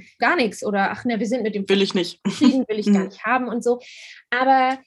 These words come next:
Speaker 1: es, es hat ja mit ihm schon, er hat ja scheinbar schon irgendwie ein bisschen verstanden, okay, worum geht es da? Und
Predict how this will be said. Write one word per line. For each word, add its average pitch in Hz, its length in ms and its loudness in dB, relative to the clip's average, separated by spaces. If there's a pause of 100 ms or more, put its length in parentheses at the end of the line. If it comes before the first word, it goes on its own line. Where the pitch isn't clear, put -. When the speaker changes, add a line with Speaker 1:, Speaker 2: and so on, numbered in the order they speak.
(160)
Speaker 1:
es, - 280 -8
es - 160 -8
hat 277 160 -2
ja 269 80 4
mit 247 180 0
ihm 262 220 0
schon, 233 720 -4 (760)
er 208 160 -10
hat 262 180 -4
ja 233 140 2
scheinbar 240 480 -4
schon 214 640 -6
irgendwie 247 440 0
ein 202 280 -4 (160)
bisschen 262 280 -2
verstanden, 233 440 -4
okay, 240 320 -2
worum 190 220 -2
geht 208 220 -2
es 349 180 -14
da? 339 180 -6 (600)
Und 262 240 -4